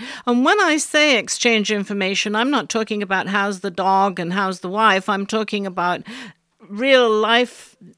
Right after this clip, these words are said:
necessary information, like, how can I go on? How do I go forward? I'm stuck, stuck, stuck. So the exchange of information that you talked about when I said leaving the military,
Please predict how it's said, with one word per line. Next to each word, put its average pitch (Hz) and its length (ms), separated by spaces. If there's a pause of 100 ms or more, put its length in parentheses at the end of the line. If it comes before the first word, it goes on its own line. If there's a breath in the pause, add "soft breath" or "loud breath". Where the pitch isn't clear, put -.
(220)
necessary 214 800
information, 175 840
like, 160 180
how 214 220
can 220 200
I 202 100
go 202 220
on? 214 280
How 202 220
do 208 140
I 202 120
go 208 180
forward? 214 500
I'm 185 140
stuck, - 380
stuck, - 340
stuck. - 360 (400 loud breath)
So 214 240
the 220 160
exchange 277 500
of 240 100
information 233 720
that 202 100
you 202 100
talked 247 340
about 208 400
when 202 160
I 196 120
said 202 240
leaving 196 340
the 196 80
military, 208 640